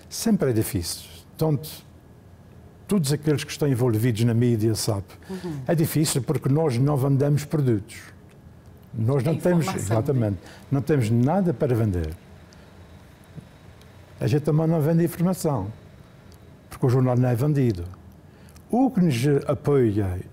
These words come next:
Speaker 1: e é a força que nós sempre agradecemos, e um grande agradecimento aos patrocinadores.
Speaker 2: Uhum.
Speaker 1: São aqueles que aguentam o nosso trabalho e que nós,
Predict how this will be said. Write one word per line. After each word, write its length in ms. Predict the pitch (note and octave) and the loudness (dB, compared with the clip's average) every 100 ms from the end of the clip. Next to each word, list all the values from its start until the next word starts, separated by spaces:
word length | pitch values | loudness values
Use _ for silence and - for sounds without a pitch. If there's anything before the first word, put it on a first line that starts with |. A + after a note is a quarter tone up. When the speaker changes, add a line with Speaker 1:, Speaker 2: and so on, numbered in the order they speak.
| - | -2
Speaker 1:
e 160 | C3 C3 | 2 2
é 160 | B2+ | 2
a 40 | B2 | 0
força 520 | - E3+ C3 - C3 | -2 -2 0 -2 -2
que 120 | A#2 | 0
nós 320 | C3 B2 - | 0 0 -2
sempre 420 | C#3 C#3 B2 A2 G#2+ - - - | -2 -2 -2 -4 -6 -12 -20 -4
agradecemos, 800 | C3 A#2 A#2+ - D3+ E3 D#3+ G#2 | -2 0 0 0 2 2 2 2
e 140 | A#2+ C3+ | 2 2
um 160 | C3+ | 2
grande 560 | B2+ D#3 D#3 C3+ C3 B2+ - - | 2 2 2 2 2 0 -4 -6
agradecimento 720 | C#3+ B2 C3 - B2+ D3+ D3+ - | -2 0 0 0 0 0 -4 -6
aos 180 | - - | -6 -4
patrocinadores. 760 | F#3 - - E3 E3 B2+ B2+ - - G3 | -6 -6 -4 -2 0 -2 -4 -12 -20 -16
Speaker 2:
Uhum. 260 | G3 E3+ C#3+ | -12 -10 -6
Speaker 1:
São 240 | - D#3+ | -2 0
aqueles 400 | D3 D3+ G#3 - | 0 0 0 0
que 160 | - D3+ | -2 0
aguentam 640 | A2+ B2 C3+ D3 D#3+ G3+ - - - - - - - - | 2 2 0 0 -2 -2 -6 -20 -20 -20 -20 -20 -20 -2
o 160 | C#3 | 0
nosso 260 | A#2+ C3+ - | 2 0 0
trabalho 600 | C3+ G#2 G2+ G#2+ B2+ C#3+ - - - - - - - | -2 0 0 0 -2 -4 -8 -20 -20 -20 -20 -20 -4
e 100 | F3+ | -2
que 140 | - | 0
nós, 480 | C#3 D#3 E3 - - | 0 2 -2 -6 -14